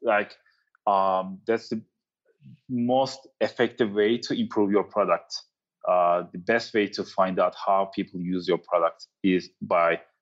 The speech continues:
talking to them. And it's very obvious,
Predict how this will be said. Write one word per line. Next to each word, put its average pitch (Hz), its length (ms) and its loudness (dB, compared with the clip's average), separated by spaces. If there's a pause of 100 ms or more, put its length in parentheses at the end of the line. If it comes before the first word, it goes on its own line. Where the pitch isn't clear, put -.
(120)
talking 135 320 0
to 101 100 -6
them. 85 220 -6 (180)
And 92 160 -4
it's - 240 -8
very 127 160 2
obvious, 135 640 0